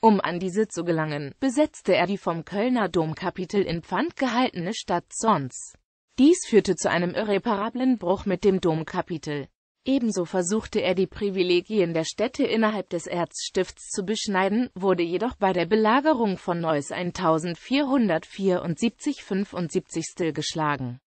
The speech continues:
Militärisch unterstützt von seinem Bruder Friedrich der Erste, dem Siegreichen, begann er die Stiftsfehde zu Köln. Ruprecht rief daraufhin Karl den Kühnen, Herzog von Burgund, zu Hilfe.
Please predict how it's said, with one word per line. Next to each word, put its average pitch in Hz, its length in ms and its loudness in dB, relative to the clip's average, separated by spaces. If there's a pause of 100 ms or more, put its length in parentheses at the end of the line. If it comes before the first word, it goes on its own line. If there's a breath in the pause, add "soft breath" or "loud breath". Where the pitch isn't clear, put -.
(240)
Militärisch 214 720 2
unterstützt 233 680 2
von 180 200 -4
seinem 170 320 0
Bruder 175 340 0
Friedrich - 500 -4
der 160 140 -2
Erste, 180 640 -2
dem 185 160 0
Siegreichen, 180 840 0
begann 175 340 -2
er 165 140 -2
die 190 140 -4
Stiftsfehde 175 760 -2
zu - 160 -10
Köln. 143 500 -4 (380)
Ruprecht 240 640 -2
rief 190 220 0
daraufhin 190 560 0
Karl 165 340 4
den 160 180 0
Kühnen, 277 600 0
Herzog 202 560 0
von 196 280 0
Burgund, 175 520 0
zu 160 100 -2
Hilfe. 143 500 -2